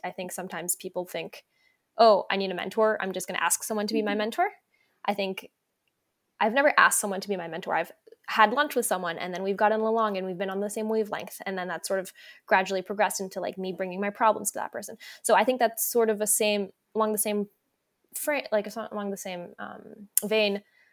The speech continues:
Speaker 1: for, I think the men that have been my allies have been the men that have actually started, like,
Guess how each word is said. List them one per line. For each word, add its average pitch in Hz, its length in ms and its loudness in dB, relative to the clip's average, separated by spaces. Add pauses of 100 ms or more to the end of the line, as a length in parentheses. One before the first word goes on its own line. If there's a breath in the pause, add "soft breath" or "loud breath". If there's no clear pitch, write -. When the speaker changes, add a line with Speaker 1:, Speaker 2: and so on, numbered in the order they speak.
(960 soft breath)
Speaker 1:
for, 190 680 0 (2000)
I 208 80 2
think 214 200 0
the 214 80 2
men 202 280 0
that 196 120 2
have 185 160 -6
been 196 180 0
my 180 100 -2
allies 165 340 0
have 185 140 -6
been 180 100 -6
the 175 60 -6
men 170 300 -6
that 165 120 -4
have - 120 -6
actually - 280 -8
started, - 320 -4
like, - 280 -8